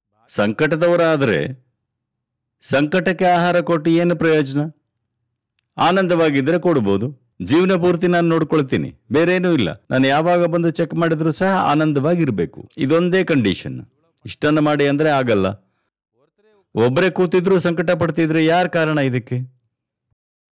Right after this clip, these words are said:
ಯಾರೂ ಇಲ್ಲ. ನೀವು ಒಂಟಿಯಾಗಿ ಕೂತ್ಕೊಂಡ್ರು ಸಹ ತೊಳಲಾಟ ನಡೀತಿದೆಯೋ ಇಲ್ವೋ? ಒಂಟಿಯಾಗಿ ಕೂತು ನೋಡ್ರಿ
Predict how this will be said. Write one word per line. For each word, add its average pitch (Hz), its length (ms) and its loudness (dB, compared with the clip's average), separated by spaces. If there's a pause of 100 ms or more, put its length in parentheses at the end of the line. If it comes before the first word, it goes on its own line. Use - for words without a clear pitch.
(140)
ಯಾರೂ 127 420 0
ಇಲ್ಲ. 92 400 -4 (220)
ನೀವು 107 260 0
ಒಂಟಿಯಾಗಿ 165 460 0
ಕೂತ್ಕೊಂಡ್ರು 180 540 0
ಸಹ 180 280 0
ತೊಳಲಾಟ 165 460 0
ನಡೀತಿದೆಯೋ 156 640 0
ಇಲ್ವೋ? 139 440 -2
ಒಂಟಿಯಾಗಿ 175 420 0
ಕೂತು 185 240 0
ನೋಡ್ರಿ 175 320 0